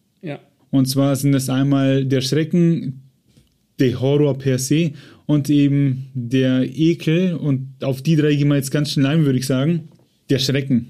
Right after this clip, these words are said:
Speaker 2: das ist das, was man halt so kennt, der, der Jumpscare, sag ich mal, wenn man nichts erwartet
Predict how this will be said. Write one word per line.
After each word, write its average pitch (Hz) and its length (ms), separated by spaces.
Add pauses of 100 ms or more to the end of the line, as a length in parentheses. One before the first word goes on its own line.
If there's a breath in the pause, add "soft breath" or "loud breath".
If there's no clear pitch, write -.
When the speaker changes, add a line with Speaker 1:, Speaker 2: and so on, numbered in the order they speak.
Speaker 2:
das 131 180
ist 131 160
das, 143 300
was 123 160
man 127 100
halt 120 120
so 120 60
kennt, 139 280
der, 127 180
der 117 200
Jumpscare, 131 640
sag 123 240
ich 127 140
mal, 135 420
wenn 131 400 (280)
man 131 200
nichts 156 240
erwartet 151 680